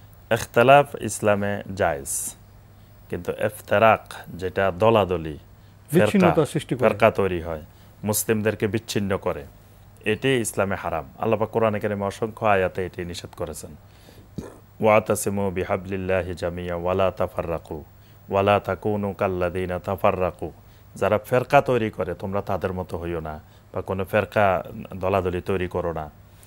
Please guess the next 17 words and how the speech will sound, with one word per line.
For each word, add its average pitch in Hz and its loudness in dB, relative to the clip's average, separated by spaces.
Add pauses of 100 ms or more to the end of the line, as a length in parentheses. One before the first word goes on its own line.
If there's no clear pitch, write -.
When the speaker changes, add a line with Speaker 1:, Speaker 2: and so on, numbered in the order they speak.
(140)
Speaker 1:
এই 110 -2
বিষয়ে 110 2
আল্লাহ 104 2
পাক 95 -2
অসংখ্য 127 -4
আয়াতে 95 -2
নিষেধ 85 -10
করেছেন। - -12 (600)
তো - 2 (100)
এই 123 2
জন্য 135 2
আমরা 123 4
দেখি 110 0
যুগে 104 -2
যুগে 95 -4
সালাফে 95 -2
সালেহিনেরা 92 -4